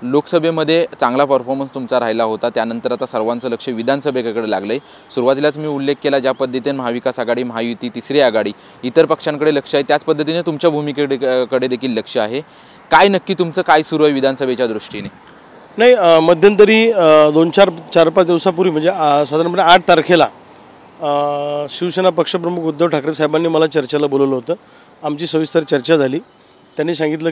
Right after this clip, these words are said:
Speaker 2: की, अ, तुम्ही कुठून इंटरेस्टेड आहात. त्यांना माहीत होतं actually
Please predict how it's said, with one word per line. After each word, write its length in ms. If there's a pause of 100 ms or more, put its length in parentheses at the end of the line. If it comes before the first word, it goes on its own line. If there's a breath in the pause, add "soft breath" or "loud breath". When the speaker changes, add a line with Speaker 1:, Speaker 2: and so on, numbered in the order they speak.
Speaker 2:
की, 260
अ, 160 (960)
तुम्ही 160
कुठून 300
इंटरेस्टेड 420
आहात. 200
त्यांना 180
माहीत 200
होतं 180
actually 300